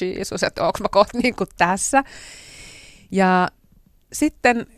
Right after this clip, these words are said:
kun se lapsi syntyi siellä Islannissa, ja mä olin ihmisillä vähän silleen, että, "Ah, tää on kyllä vähän niinku omituista tää vanhemmuus." Ja sit ne oli silleen, että, "Mitä sä niinku höliset, että, et, et ihan tavallista elämää tää on, että niinku kato nyt vaikka niinku meitä,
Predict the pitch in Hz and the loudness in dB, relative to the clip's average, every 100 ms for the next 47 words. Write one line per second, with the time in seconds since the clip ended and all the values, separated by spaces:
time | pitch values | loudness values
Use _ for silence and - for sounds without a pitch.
0 | - 233 233 247 240 202 190 180 254 - | -6 0 2 2 0 -2 2 4 4 2
1 | 294 240 240 214 214 214 208 220 196 190 | 2 2 0 0 0 0 0 -2 -2 -2
2 | 190 175 170 185 185 180 175 170 175 180 | -2 -4 -6 -6 -6 -6 -8 -8 -8 -8
3 | 175 190 175 190 190 180 - 185 170 180 | -6 -6 -2 -2 -2 -4 -2 0 0 -2
4 | 190 202 208 220 226 - 226 214 - 214 | -4 -8 -8 -8 -10 -8 -6 -8 -8 -8
5 | 220 349 415 202 180 - 175 170 190 220 | -8 -4 -4 -4 -6 -6 -2 0 0 -4
6 | - 202 220 - - - - - _ - | -6 -4 -6 -8 -16 -20 -20 -20 _ -8
7 | 240 - _ - - 233 220 190 175 165 | -8 -8 _ -6 -4 -2 0 0 2 2
8 | 165 - 165 160 170 170 - 175 - 175 | 0 -2 0 0 -2 -6 -4 -6 -6 -8
9 | 180 175 170 190 185 156 165 - 151 202 | -6 -8 -4 -4 -2 -4 -6 -4 -4 -4
10 | 185 180 190 190 202 240 | -6 -4 -2 -2 -2 -2